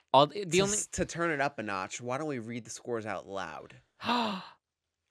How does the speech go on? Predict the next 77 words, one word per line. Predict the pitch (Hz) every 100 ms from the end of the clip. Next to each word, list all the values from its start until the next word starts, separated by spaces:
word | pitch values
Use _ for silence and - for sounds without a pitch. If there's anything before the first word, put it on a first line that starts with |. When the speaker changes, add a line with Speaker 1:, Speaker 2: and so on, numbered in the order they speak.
| -
Speaker 2:
Actually, | 113 127 - 180 196
that | 165 135
would | 131
be | 113
so | - 123 110
fun. | - 104
And | 104
Speaker 1:
This | 160 151
Speaker 2:
we'll | 302
Speaker 1:
would | 254
Speaker 2:
film | 104
Speaker 1:
actually | 95
Speaker 2:
it. | -
This | 135
is | 202
actually | -
a | 180
great | 151
reality | 120 107 101
show. | 104 -
<gasps> | 240 302 311 - - 339 320 294 - _ _ _ _ - - _ _ _ _ - - 113
Speaker 1:
That | 110
would | 175
be | 147 -
Disaster | 113 110 82 82 139
Speaker 2:
A |
show. | 104 110 104
Speaker 1:
Daters, | 101
the | 101
sh-, | -
Speaker 2:
Disaster | 117 120 107
Speaker 1:
the |
Speaker 2:
Daters, | 95
the |
Speaker 1:
reality | 95 98 104 113
Speaker 2:
show, | 104
Speaker 1:
show. |
Speaker 2:
yeah, | 113 92
and | 92 113
we're, | 110
and | 110 113
then | 110
you | 117
go | 127
through | 120
and, |
like, | 113 95
"You |
got | 117 160
a |
fucking | 160 151 131 117
four | 135 135 123
in | 110
this. | 104 101 -
You | 139
got | 131
a | 117
four | 135 127
in, | 117
like, | 110
friendliness. | 180 165 120
You | 113
got | 107
a | 110
six | 139 -
in | 147
humor. | - 214 190 135
You | 135
Speaker 1:
No, | 143
Speaker 2:
got |
a |
blah, | 135
Speaker 1:
we | 170
Speaker 2:
blah, | -
Speaker 1:
take | 156 190
Speaker 2:
blah." | 160 107
Speaker 1:
the, | 147 151